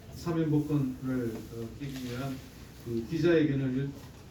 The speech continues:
어, 십이월 삼십 일, 아까 말씀드린 대로 이십사 시에 진행할 예정입니다. 어, 일월 일 일 날 태극기 집회가 강남에서 이루어질 예정입니다.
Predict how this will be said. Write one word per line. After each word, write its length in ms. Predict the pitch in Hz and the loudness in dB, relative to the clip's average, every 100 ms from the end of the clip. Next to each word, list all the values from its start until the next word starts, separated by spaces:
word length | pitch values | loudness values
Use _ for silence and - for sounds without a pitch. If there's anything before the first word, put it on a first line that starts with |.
| - | -12
어, 120 | 117 120 | -8 -8
십이월 400 | - 165 147 147 | -6 0 2 2
삼십 460 | 180 180 - 131 | 0 -6 -6 -6
일, 120 | 113 110 143 - - | -6 -8 -12 -14 -14
아까 400 | 113 - 120 117 | -12 -12 -8 -6
말씀드린 720 | 117 120 131 123 - 131 131 | -6 -6 -4 -6 -4 -4 -2
대로 280 | 120 117 123 123 | -2 -2 -2 -4
이십사 360 | 120 123 - 117 | -6 -6 -4 -4
시에 400 | - 127 117 107 | -2 0 0 -2
진행할 400 | 117 113 113 117 | -6 -4 -4 -2
예정입니다. 540 | 113 - 104 101 - - - - - - - - - - - - - - - - - - - - - | -4 -6 -8 -8 -10 -12 -14 -14 -14 -14 -14 -14 -14 -12 -12 -12 -14 -14 -14 -14 -14 -14 -14 -12 -4
어, 200 | 120 127 | -2 0
일월 280 | 165 165 165 | 4 4 4
일 80 | |
일 180 | 170 160 | 4 4
날 260 | 127 120 127 | 4 2 -2
태극기 360 | 151 143 143 127 | 0 0 0 -4
집회가 560 | 123 - 120 131 117 - - - - | -8 -6 -4 -2 -4 -6 -14 -16 -8
강남에서 720 | 113 113 127 127 110 - 123 | -4 0 4 4 4 2 -2
이루어질 400 | 117 117 113 104 | -2 -2 -2 -4
예정입니다. 520 | 107 101 98 98 - | -4 -4 -6 -10 -10